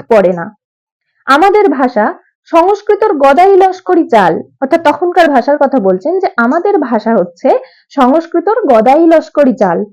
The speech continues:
অর্থাৎ সংস্কৃত থেকে যেটা চলে এসেছে সেটাই আমরা নিয়ে চলছি এখনো, ওই এক চাল নকল করে অস্বাভাবিক হয়ে যাচ্ছে। ভাষা হচ্ছে উন্নতির প্রধান উপায়,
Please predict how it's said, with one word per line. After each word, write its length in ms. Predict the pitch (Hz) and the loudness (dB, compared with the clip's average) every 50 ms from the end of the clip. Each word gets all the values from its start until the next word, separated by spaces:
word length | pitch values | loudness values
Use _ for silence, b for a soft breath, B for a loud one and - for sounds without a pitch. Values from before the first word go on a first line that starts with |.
| _ _ _ | _ _ _
অর্থাৎ 240 | - 262 - 359 370 | -8 -4 -4 -4 -6
সংস্কৃত 460 | - - 302 302 349 349 - - 359 381 | -4 -6 -4 -4 -4 -6 -6 -6 -6 -2
থেকে 220 | 320 392 381 - 359 | -2 -2 -2 -2 -2
যেটা 200 | 330 359 359 381 | -2 -2 -2 -2
চলে 280 | 370 359 349 330 359 370 | -2 -2 -2 0 0 0
এসেছে 300 | 370 359 381 381 381 440 554 605 - _ _ _ _ | -2 -2 -4 -4 -4 -4 -6 -6 -8 _ _ _ _
সেটাই 340 | _ 370 359 359 392 415 403 415 | _ -4 -4 -2 -2 0 2 2
আমরা 260 | 392 349 339 339 339 311 | 2 0 0 -2 -4 -2
নিয়ে 240 | 294 269 254 247 233 | 0 2 2 2 2
চলছি 360 | 220 202 185 196 185 190 - 220 | 0 -2 -2 -2 -2 -2 0 -2
এখনো, 360 | 190 185 - - 180 165 156 202 - _ _ _ _ _ _ _ _ _ _ _ _ _ _ _ - | -2 -2 -2 -6 -8 -8 -10 -14 -16 _ _ _ _ _ _ _ _ _ _ _ _ _ _ _ -2
ওই 120 | 302 311 311 302 285 | 0 2 4 4 4
এক 180 | 285 302 330 330 - _ | 2 2 -2 -4 -6 _
চাল 160 | - 330 311 302 294 | 0 2 2 2 2
নকল 320 | 269 240 240 254 277 277 269 | 0 -2 0 0 0 0 0
করে 200 | 262 254 254 349 440 | 2 2 2 2 2
অস্বাভাবিক 600 | 403 247 254 262 - - 220 214 226 185 214 190 - 226 | 0 -2 -2 -4 -4 -4 -2 -2 0 -2 -4 -4 -2 -2
হয়ে 180 | 196 190 180 180 | -2 0 0 -2
যাচ্ছে। 320 | 175 175 175 _ _ - - - _ _ _ _ _ _ _ _ _ _ _ _ | -4 -4 -8 _ _ -12 -12 -12 _ _ _ _ _ _ _ _ _ _ _ _
ভাষা 380 | 226 254 - 262 254 262 - 330 | -2 0 0 0 0 0 0 0
হচ্ছে 320 | 311 320 294 - - - 349 349 | 0 0 -2 -2 -4 -2 -2 0
উন্নতির 500 | 311 277 269 269 277 285 277 294 302 277 262 | 2 2 0 2 0 0 -2 -2 -6 -6 0
প্রধান 340 | - 254 262 277 262 294 285 277 | 0 0 0 2 0 -2 0 0
উপায়, 380 | 254 254 254 277 262 226 160 | -2 0 0 0 0 0 0